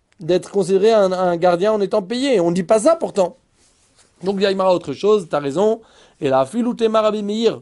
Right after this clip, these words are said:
tu peux dire que notre Mishnah va comme Rabbi Meir pour une autre raison. Ben, iana de kayahiv letfe pourta, ave ilame, ave ilave, shomer Sachar. Par le profit que le, que l'artisan, il reçoit un peu plus d'argent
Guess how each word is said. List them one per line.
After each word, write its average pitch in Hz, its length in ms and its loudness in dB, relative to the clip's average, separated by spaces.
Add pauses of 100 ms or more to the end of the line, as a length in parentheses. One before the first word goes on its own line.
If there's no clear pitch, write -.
(100)
tu 156 120 -20
peux 165 120 -2
dire 196 200 -4
que 202 100 -4
notre 190 160 -4
Mishnah 196 240 -4
va 190 80 -6
comme 190 160 -8
Rabbi 190 160 -2
Meir 214 220 -4
pour 196 160 0
une 214 80 2
autre 185 140 0
raison. 165 420 0 (420)
Ben, 131 200 -2
iana 226 500 2
de 220 80 -4
kayahiv 208 680 -2
letfe 214 480 -4
pourta, 196 500 -2 (320)
ave 143 200 -6
ilame, 233 560 0 (180)
ave 175 240 2
ilave, 220 440 0 (240)
shomer 196 480 0
Sachar. 143 560 0 (880)
Par 226 200 4
le 214 400 4 (260)
profit 226 540 -2
que 202 120 -2
le, 175 420 2
que 160 140 -8
l'artisan, 208 480 -2
il 196 80 0
reçoit 214 320 -2
un 247 100 0
peu 208 140 -10
plus 196 240 -10
d'argent 196 520 0